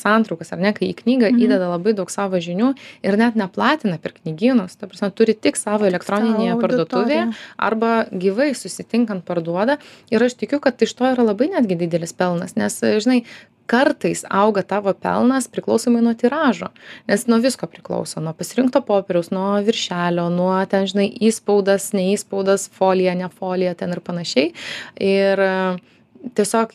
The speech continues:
Speaker 1: pavyzdžiui, nežinau, gali du šimtai, e, vienetų tau kainuoti dvylika eurų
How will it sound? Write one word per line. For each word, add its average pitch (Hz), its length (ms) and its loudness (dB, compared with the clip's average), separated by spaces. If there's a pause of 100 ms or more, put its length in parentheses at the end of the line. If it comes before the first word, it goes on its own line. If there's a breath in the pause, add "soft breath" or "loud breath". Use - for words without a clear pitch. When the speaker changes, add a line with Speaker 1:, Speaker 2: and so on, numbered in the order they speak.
(380)
Speaker 1:
pavyzdžiui, 165 460 -6 (200)
nežinau, 180 320 -10
gali 175 300 0
du 175 140 4
šimtai, 185 640 0
e, 165 360 -2
vienetų 175 460 -2
tau 180 180 2
kainuoti 175 540 -2
dvylika 185 500 -2
eurų 294 360 0